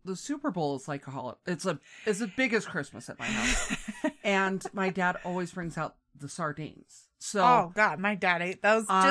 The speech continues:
Speaker 1: I,
Speaker 2: for the
Speaker 1: yeah,
Speaker 2: hell of it.
Speaker 1: I, so did my
Speaker 2: Oh.
Speaker 1: dad. My dad, like,
Speaker 2: Is
Speaker 1: he
Speaker 2: it old
Speaker 1: goes
Speaker 2: people?
Speaker 1: hunting and he's, he, like, eats sardines in a tree, and I'm like, "Do you realize that they can smell it? You're, like,
Speaker 2: Yeah.
Speaker 1: unscenting your whole body and your clothes,
Speaker 2: But you're
Speaker 1: but you're
Speaker 2: eating
Speaker 1: eating
Speaker 2: sardines.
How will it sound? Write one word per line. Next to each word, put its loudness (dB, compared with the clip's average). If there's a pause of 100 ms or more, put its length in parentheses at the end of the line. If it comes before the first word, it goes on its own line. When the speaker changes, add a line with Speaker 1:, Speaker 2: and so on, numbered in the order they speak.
(120)
Speaker 1:
I, 0
Speaker 2:
for 0
the 6
Speaker 1:
yeah, 8
Speaker 2:
hell 4
of -2
it. 2
Speaker 1:
I, 4
so 0
did 2
my 4
Speaker 2:
Oh. 6
Speaker 1:
dad. 8
My 4
dad, -2
like, -4
Speaker 2:
Is -4
Speaker 1:
he 0
Speaker 2:
it 0
old 2
Speaker 1:
goes 0
Speaker 2:
people? 0
Speaker 1:
hunting -2
and 0
he's, -4
he, -6
like, -4
eats -12
sardines -2
in -4
a -2
tree, -8
and 0
I'm 0
like, -8 (420)
"Do -6
you -2
realize -4
that -10
they -6
can -2
smell -2
it? -6
You're, -4
like, 0 (240)
Speaker 2:
Yeah. 6
Speaker 1:
unscenting 2
your -6
whole -8
body 0
and -6
your -8
clothes, -2
Speaker 2:
But 6
you're 6
Speaker 1:
but 6
you're 6
Speaker 2:
eating 0
Speaker 1:
eating 2
Speaker 2:
sardines. 6